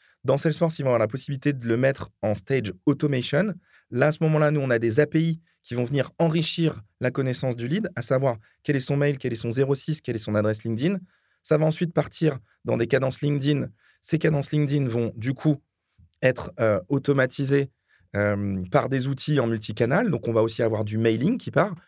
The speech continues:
même si tout à l'heure, je disais que les boîtes sont sursollicitées. Quand on fait un peu d'A B M et qu'on est en capacité d'adresser parfaitement son persona avec un mail qui est un minimum personnalisé.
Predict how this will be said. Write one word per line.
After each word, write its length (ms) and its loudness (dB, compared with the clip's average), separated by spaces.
même 100 -2
si 120 -10
tout 160 -2
à 60 6
l'heure, 160 2
je 60 -8
disais 240 0
que 240 -2
les 80 0
boîtes 180 2
sont 100 -4
sursollicitées. 720 -2
Quand 180 -4
on 60 -2
fait 120 -2
un 100 0
peu 140 0
d'A 120 6
B 80 0
M 340 2
et 100 -2
qu'on 160 -2
est 60 0
en 80 0
capacité 560 0
d'adresser 420 2
parfaitement 500 0
son 160 -4
persona 380 0
avec 220 0
un 80 0
mail 160 0
qui 140 -2
est 20 2
un 80 2
minimum 440 2
personnalisé. 640 -2